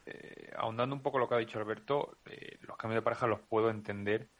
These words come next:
pero, o sea, no comparto la locura que se, que se ha vivido y que se está viviendo. O sea, no, me parece to-, to-, totalmente ilógico.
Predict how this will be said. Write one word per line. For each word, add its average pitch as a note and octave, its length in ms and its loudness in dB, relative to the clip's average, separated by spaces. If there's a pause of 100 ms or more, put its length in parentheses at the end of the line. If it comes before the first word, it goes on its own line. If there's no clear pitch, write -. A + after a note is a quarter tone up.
(380)
pero, - 280 -4
o - 40 -14
sea, - 160 -6
no G#2 180 0
comparto G#2+ 460 2
la G#2 100 4
locura G2+ 360 -4
que G2+ 100 -4
se, G#2+ 280 -4
que - 120 -12
se - 120 -2
ha G#2 40 2
vivido G2+ 260 2
y G#2 60 -2
que G#2+ 80 -8
se G2+ 100 -12
está - 160 -6
viviendo. G2+ 280 -8
O - 40 -12
sea, G2+ 100 -6
no, G#2+ 160 -2
me G#2 140 -2
parece G#2 280 -4
to-, A#2 120 -14
to-, - 320 -4
totalmente A#2+ 640 2
ilógico. - 520 -2